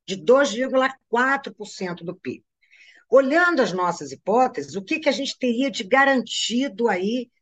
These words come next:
de ajuste fiscal? Apenas zero vírgula três pontos percentuais do pib, né?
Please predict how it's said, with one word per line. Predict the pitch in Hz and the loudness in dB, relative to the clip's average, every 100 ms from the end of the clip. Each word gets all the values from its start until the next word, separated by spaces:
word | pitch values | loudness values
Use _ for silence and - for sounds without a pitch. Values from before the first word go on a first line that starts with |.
| _ | _
de | - | 0
ajuste | 226 220 233 233 - | 0 0 -2 -4 -6
fiscal? | - 220 - 143 110 92 | -10 -10 -8 -6 -4 -2
Apenas | 190 226 208 196 208 214 - _ - | -2 0 0 2 0 -4 -8 _ -14
zero | 131 214 226 233 | -4 0 0 0
vírgula | 208 208 208 196 - | 0 2 0 -2 0
três | 233 233 233 | 4 4 2
pontos | - 185 185 180 | -10 -10 -10 -10
percentuais | - 175 - 175 160 147 139 | -12 -12 -10 -12 -8 -6 -8
do | - - | -12 -20
pib, | 110 - _ _ _ - | -20 -20 _ _ _ -6
né? | 156 180 | -2 -2